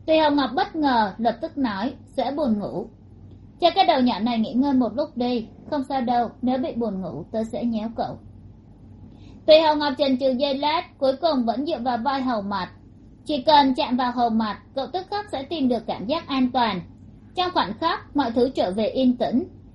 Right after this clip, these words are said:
mọi phiền não tan thành mây khói. Hầu Mạt an ủi, "Đừng nóng vội,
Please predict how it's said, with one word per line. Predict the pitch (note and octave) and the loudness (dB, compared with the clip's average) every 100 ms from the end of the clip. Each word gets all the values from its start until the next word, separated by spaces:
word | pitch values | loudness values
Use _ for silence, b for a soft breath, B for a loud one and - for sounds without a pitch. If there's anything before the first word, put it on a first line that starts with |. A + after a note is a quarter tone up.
| - | -4
mọi | B3 C#4+ C4 C4 B3 | 0 2 2 2 2
phiền | C#4 C4 A#3+ | 6 6 6
não | A3+ B3 D4 | -2 -4 -2
tan | D#4+ | -4
thành | D4 A3 G#3 | -2 -4 -2
mây | A3 A3 | -4 -4
khói. | G3 F#3 - - - - - - - - | -4 -4 -6 -12 -20 -20 -20 -20 -20 -8
Hầu | D4+ C#4+ | -2 2
Mạt | C#4 - | 0 0
an | C#4 C4+ | 2 2
ủi, | F#3+ D3+ B3+ - - - - | 2 0 -4 -6 -16 -20 -4
"Đừng | C#4+ B3+ | 0 4
nóng | A#3 B3+ | 4 2
vội, | D4+ C4+ | 2 0